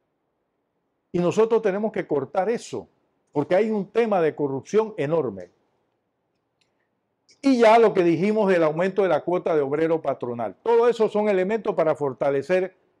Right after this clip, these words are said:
la creación de ese fondo permanente. <clears throat>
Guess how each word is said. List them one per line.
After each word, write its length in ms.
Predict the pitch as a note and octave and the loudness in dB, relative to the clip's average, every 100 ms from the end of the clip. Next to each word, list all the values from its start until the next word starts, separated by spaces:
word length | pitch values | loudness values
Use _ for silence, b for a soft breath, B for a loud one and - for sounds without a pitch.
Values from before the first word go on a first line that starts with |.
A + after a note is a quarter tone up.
| _ | _
la 160 | D3+ C#3 | -6 -4
creación 500 | C#3+ C3 - F#3 F3 | 0 -2 0 -2 0
de 120 | F3 | -2
ese 180 | E3+ E3+ | 0 -2
fondo 360 | E3 D#3+ D#3+ D#3 | 0 0 0 0
permanente. 540 | C3 A2+ A2 G2+ - _ _ _ _ _ _ _ _ _ _ _ _ _ _ _ _ _ _ _ _ _ - | -2 -2 -6 -8 -14 _ _ _ _ _ _ _ _ _ _ _ _ _ _ _ _ _ _ _ _ _ -18
<clears throat> 120 | - | -14